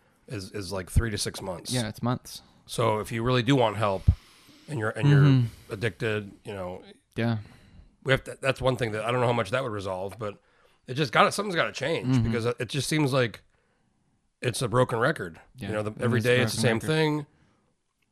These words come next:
Speaker 1: and it keeps getting almost, like, worse.
Speaker 2: Mm-hmm.
Speaker 1: So what's gonna happen with your thing? What are you, what are you guys trying to do there?
Speaker 2: So we have, um, I mean, we have a plan. All the neighbors are just keep, keeping an eye out for each other. Um, we call in everything we see where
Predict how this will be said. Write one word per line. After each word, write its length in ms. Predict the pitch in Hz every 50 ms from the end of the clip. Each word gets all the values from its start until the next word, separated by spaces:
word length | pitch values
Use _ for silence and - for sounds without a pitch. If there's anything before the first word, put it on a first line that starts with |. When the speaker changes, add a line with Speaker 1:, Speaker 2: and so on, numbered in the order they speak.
| _ _ _ -
Speaker 1:
and 120 | 123 110
it 60 | 104
keeps 240 | - - 117 104 -
getting 460 | - 135 113 110 107 98 95 90 90 _ _ -
almost, 300 | 113 113 117 110 - 117
like, 180 | 107 92 -
worse. 540 | - 98 120 127 104 - - - - - - - -
Speaker 2:
Mm-hmm. 340 | 113 113 110 110 110 110 113 127 - _ _ _ -
Speaker 1:
So 100 | - -
what's 120 | 160 151 -
gonna 140 | 185 165
happen 220 | 156 160 139 143 139
with 100 | 117 120
your 100 | 165 185
thing? 220 | 175 - 107 98
What 80 | 107 120
are 40 | 123
you, 100 | 123 110
what 100 | 117 120
are 20 |
you 60 | 123
guys 160 | 120 123 117
trying 200 | - - 123 120
to 60 | 113 107
do 120 | 131 156
there? 220 | 127 92 80 80 - _ _ _
Speaker 2:
So 280 | - - - 170 170 160
we 140 | 156 170 160
have, 300 | 170 196 185 185 170 156
um, 240 | 151 143 143 131 131
I 80 | 113
mean, 160 | 156 160 170
we 80 | 175 180
have 140 | 185 214 170
a 60 | 147
plan. 420 | 120 - - 120 117 120 120 120 123
All 220 | 120 110 135 151
the 80 | 147 143
neighbors 400 | 135 131 127 120 127 123 113 120
are 60 | 113
just 240 | 104 123 117 - -
keep, 180 | - 127 117 - _ _ -
keeping 340 | - 156 143 - 135 127
an 80 | 120 113
eye 160 | 113 117 120
out 160 | 120 120 -
for 140 | - - 120
each 220 | 117 113 - - -
other. 500 | 113 117 117 117 113 113 113 113 110 - -
Um, 420 | - 113 110 110 110 110 110 110
we 100 | 110 117
call 280 | 113 - - 123 123 123
in 100 | 120 117
everything 400 | 117 113 123 117 - 120 117 117
we 140 | 113 110 107
see 520 | - - - 135 131 127 127 123 123 123
where 260 | 117 117 113 110 -